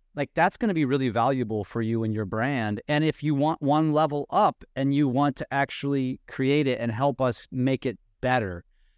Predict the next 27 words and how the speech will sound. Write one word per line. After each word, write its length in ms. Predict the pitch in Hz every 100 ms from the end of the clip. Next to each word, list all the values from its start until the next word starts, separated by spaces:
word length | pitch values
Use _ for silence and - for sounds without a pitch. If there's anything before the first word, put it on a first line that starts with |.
| _ -
then, 580 | 95 127 120 117 117 117
hey, 220 | 135 127
we've 180 | 107 104
got 220 | 113 104
that 240 | 110 -
for 240 | - 110 101
you 140 | 95
too. 360 | - 123 104 98
So, 400 | - 113 104 101 _ _ _ _
um, 480 | - 110 104 101 98 -
uh, 100 | 139 -
yeah, 220 | 175 110
it's 100 | -
a 40 |
good, 200 | 156 139
good 120 | - 151
way 100 | 143
to 80 |
start 340 | 113 - 131 127
this 220 | 135 123 -
as 300 | 127 135 120
we 100 | 127
continue 500 | - 117 - 151 135
the 120 | 120
conversation 1040 | - 131 113 107 - 156 143 120 113 113 117
about 500 | 113 101 123 113 110 -
finding, 720 | - 123 117 110 113 107 107